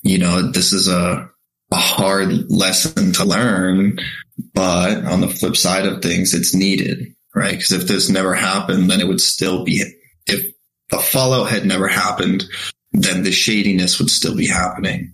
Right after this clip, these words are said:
right? Um, so, yeah, that's it.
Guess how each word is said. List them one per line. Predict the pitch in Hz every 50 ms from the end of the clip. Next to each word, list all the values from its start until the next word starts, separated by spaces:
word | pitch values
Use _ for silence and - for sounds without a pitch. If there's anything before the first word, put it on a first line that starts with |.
| - _ _
right? | - - 98 95 92 90 90 - - - - - - - - -
Um, | - - - - - - - - - - - - _ - -
so, | - - 92 90 87 87 - - - _ _ _ _ _ _ _ _ _ _ _ _ _ _ _ _
yeah, | 147 147 143 143 151 - _ _ _ _ _ _ _ _
that's | - 127 - -
it. | -